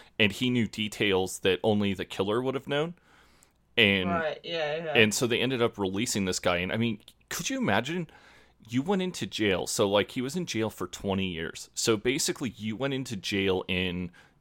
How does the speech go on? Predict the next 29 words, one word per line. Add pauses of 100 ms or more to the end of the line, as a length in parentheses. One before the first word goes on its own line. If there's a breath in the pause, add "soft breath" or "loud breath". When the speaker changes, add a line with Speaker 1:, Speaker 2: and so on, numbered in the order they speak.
Speaker 1:
you
know,
like,
nineteen
ninety-six,
nineteen
ninety-seven. (840 soft breath)
Dude, (220)
think
about
how
much
the
world
has
changed
in
twenty
fucking
years. (600 soft breath)
Speaker 2:
Mm, (260)
yeah, (180)
it's, (140)
I
mean, (680 loud breath)
we
were,
me
and